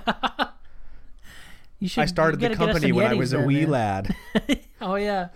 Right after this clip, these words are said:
Speaker 2: What was that? I got a what?
Speaker 1: You said, "You gotta buy us some Yetis then, man, if you're a billionaire."
Speaker 2: Oh, that's
Speaker 1: You
Speaker 2: true.
Speaker 1: could get some dual Yetis.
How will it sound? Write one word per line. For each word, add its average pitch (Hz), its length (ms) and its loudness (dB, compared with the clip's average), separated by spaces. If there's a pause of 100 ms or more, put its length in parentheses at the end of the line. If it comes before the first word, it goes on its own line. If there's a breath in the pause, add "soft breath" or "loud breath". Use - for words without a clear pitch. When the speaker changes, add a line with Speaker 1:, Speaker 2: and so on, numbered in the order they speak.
(120 loud breath)
Speaker 2:
What 180 140 2
was 180 140 2
that? 185 180 2
I 170 60 0
got 160 180 0
a - 20 0
what? 139 340 0
Speaker 1:
You 196 120 0
said, 180 180 0
"You 190 80 0
gotta 208 160 4
buy 196 220 4
us 202 100 0
some 180 140 2
Yetis 208 340 2
then, 151 240 0
man, 147 200 0
if - 120 -6
you're 170 80 0
a 165 40 -2
billionaire." 156 580 0 (280)
Speaker 2:
Oh, 139 80 -2
that's 113 240 0
Speaker 1:
You - 60 -10
Speaker 2:
true. 143 140 0
Speaker 1:
could 113 100 4
get 208 80 2
some 175 120 0
dual 165 260 2
Yetis. 175 600 -2